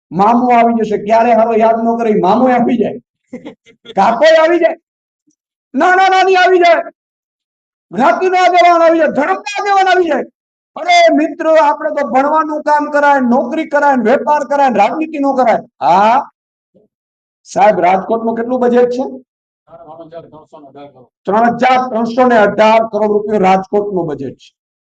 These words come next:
અમદાવાદનું બજેટ છે ચૌદ હજાર કરોડનું,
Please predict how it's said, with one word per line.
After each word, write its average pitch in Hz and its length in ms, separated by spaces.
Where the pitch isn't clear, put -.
અમદાવાદનું 294 720
બજેટ 269 240
છે - 300
ચૌદ 269 320
હજાર 262 320
કરોડનું, 220 480